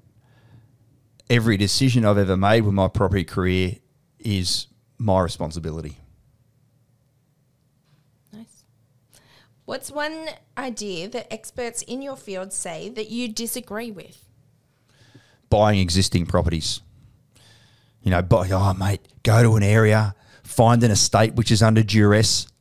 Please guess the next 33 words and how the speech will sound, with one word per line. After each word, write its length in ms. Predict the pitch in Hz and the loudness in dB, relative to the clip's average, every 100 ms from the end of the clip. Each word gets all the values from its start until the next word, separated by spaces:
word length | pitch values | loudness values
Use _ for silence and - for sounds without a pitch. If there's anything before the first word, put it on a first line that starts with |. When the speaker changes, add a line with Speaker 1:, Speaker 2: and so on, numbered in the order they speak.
| - | 0
Speaker 1:
i 140 | 117 101 | 2 4
e, 180 | 101 117 | 2 2
go 220 | 107 101 | 4 4
take 280 | - 101 101 | 4 0 0
advantage 500 | 92 95 98 95 90 | 0 2 2 2 0
of 80 | |
some 220 | - 95 92 | 0 0 -2
fucker 340 | - 101 - 90 | -2 -2 0 -2
which 160 | 92 | -2
is 80 | 95 | 0
going 260 | 104 92 92 | 2 2 2
through 200 | 95 90 | 2 0
a 40 | |
bad 400 | 87 95 90 87 | 2 2 2 0
time. 480 | - 98 80 117 165 _ - - | 0 2 0 -2 -6 _ -20 -20
Speaker 2:
Mm. 100 | - | 2
Speaker 1:
Buy 220 | - 113 123 | 4 6 4
the 100 | 123 | 2
property 400 | - 120 120 113 | 2 2 2 4
under 240 | 120 107 | 4 4
market 360 | 104 110 120 101 | 4 2 0 0
value, 460 | 113 110 110 117 - - | 2 4 2 0 -2 -4
make 260 | 107 113 - | 2 2 0
a 40 | |
couple 240 | - - 110 | -2 0 2
of 80 | |
improvements 520 | 104 92 113 104 101 - | 2 4 4 4 2 2
to 200 | 107 104 | 4 4
it, 60 | |
and 100 | 101 | 4
you'll 80 | 98 | 2
be 100 | 90 | 0
right. 300 | 82 87 73 | 0 0 -2